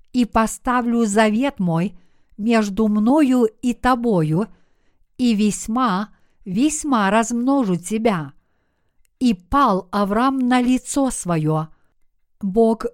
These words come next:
продолжал говорить с ним и сказал: "Я вот завет мой с тобою. Ты будешь отцом множества народов,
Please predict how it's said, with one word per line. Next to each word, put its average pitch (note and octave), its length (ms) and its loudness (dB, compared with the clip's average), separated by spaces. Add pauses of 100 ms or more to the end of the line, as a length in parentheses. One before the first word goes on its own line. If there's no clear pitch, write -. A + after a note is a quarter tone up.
продолжал G#3 880 0
говорить G3+ 680 -2
с - 140 -12
ним E3+ 320 -2 (260)
и A#3+ 140 -2
сказал: G#3+ 720 -4 (720)
"Я A#3+ 540 -2
вот A#3 520 0
завет G#3+ 640 -2
мой F#3+ 240 0
с F3 140 -6
тобою. E3 760 -2 (520)
Ты A3+ 120 -2
будешь G#3+ 500 -2 (120)
отцом A3+ 800 -2 (260)
множества A3 680 0
народов, G#3+ 680 -2